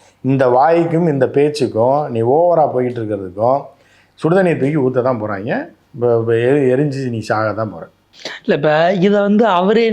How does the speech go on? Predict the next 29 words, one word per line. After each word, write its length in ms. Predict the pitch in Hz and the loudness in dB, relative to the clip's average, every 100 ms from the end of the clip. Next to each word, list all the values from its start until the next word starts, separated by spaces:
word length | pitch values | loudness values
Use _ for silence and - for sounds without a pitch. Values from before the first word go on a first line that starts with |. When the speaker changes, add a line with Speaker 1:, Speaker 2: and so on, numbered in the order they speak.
| 214 | 0
Speaker 2:
அன்னைக்கு 280 | 165 196 175 | 0 0 0
இப்படி 140 | 175 190 | 0 0
பேசினார், 320 | 190 185 196 190 | 0 0 -2 0
இன்னைக்கு 180 | 180 170 | 0 0
மாத்தி 220 | 170 160 196 | 0 -2 -2
பேசினாருன்னு 560 | 170 - 165 170 180 214 214 - - - | -4 -2 -2 0 -2 -4 -8 -18 -8 -2
பல 140 | 175 | 0
வீடியோக்குள்ள 360 | 208 226 214 226 - | 2 2 0 0 0
சோஷியல் 280 | 233 254 233 | 0 2 2
மீடியால 260 | 220 196 165 | 2 0 0
போடுறதை 280 | 175 170 160 147 | 0 0 0 0
தாண்டி, 300 | 147 175 254 220 151 127 - - - - - | 0 0 2 2 0 -2 -12 -18 -18 -14 -2
பிரேமலதா 520 | 262 311 302 262 240 208 | 2 2 2 2 2 2
அவர்கள் 340 | 190 180 208 196 - - - | 2 0 0 0 -2 -6 -4
அவர் 160 | 160 170 165 | 0 2 0
எப்ப 140 | 165 208 180 | 0 0 2
அம்பியா 300 | 185 202 196 | 2 2 0
இருப்பார், 240 | 180 196 185 156 | 0 0 0 0
எப்ப 120 | 190 175 | 0 0
அந்நியனா 320 | 170 202 196 185 | 0 0 0 -2
இருப்பாருன்னு 440 | 165 175 175 220 208 - - 143 | 0 -2 -2 -6 -8 -14 -6 0
அவருக்கே 380 | 180 233 196 277 220 | 2 2 0 0 2
தெரியாதுங்கிறதே 580 | 220 214 208 190 185 190 | 2 0 0 0 0 2
Speaker 1:
இல்ல, 120 | 202 | 2
Speaker 2:
இன்னைக்கு 160 | 180 156 | 2 2
Speaker 1:
பிரேமலதாவுக்கே 800 | 185 220 220 208 202 196 185 226 180 | 2 2 2 2 2 0 0 0 2
தெரிஞ்சிருக்குன்றது 720 | 196 190 190 165 190 175 170 208 | 0 0 0 0 0 0 2 2
தான் 120 | 180 | 2
பெரிய 180 | 170 | 2